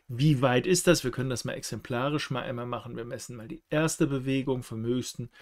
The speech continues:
zum tiefsten Punkt. Na, da unten. <clears throat> Und dann machen wir die Aufnahme der Abwärtsbewegung, ist da losgegangen. Und dann haben wir hier Marken dreitausendachthundert null sechs, wenn man's ganz genau nimmt. Aber vorsichtig,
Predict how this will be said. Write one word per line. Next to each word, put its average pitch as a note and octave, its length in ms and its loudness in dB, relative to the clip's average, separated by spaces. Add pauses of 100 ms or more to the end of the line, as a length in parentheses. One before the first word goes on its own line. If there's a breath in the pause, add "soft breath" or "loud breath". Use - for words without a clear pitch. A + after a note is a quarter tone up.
(460 loud breath)
zum C3 240 -6
tiefsten F3+ 480 2
Punkt. D3+ 360 4 (1400)
Na, E3+ 220 -4 (360)
da C#3 160 -4
unten. D3 420 -6 (180)
<clears throat> E3+ 600 6 (640)
Und A#2 120 -8
dann A#2+ 140 -6
machen B2 260 -2
wir B2 80 0
die B2+ 200 -4
Aufnahme B2 680 -2
der B2 180 0
Abwärtsbewegung, B2 960 -6
ist - 280 -12
da A#2+ 240 -4
losgegangen. A#2+ 760 -2 (460 loud breath)
Und C#3 140 -4
dann A#2+ 180 -2
haben B2 160 -2
wir B2 40 2
hier A2+ 200 0
Marken A2 360 -4
dreitausendachthundert A#2 1300 -2
null C#3+ 420 6
sechs, C3+ 480 2
wenn B2 120 4
man's B2 200 -2
ganz A#2+ 240 -2
genau B2 300 4
nimmt. F3 240 2
Aber E3 240 2
vorsichtig, D#3 560 4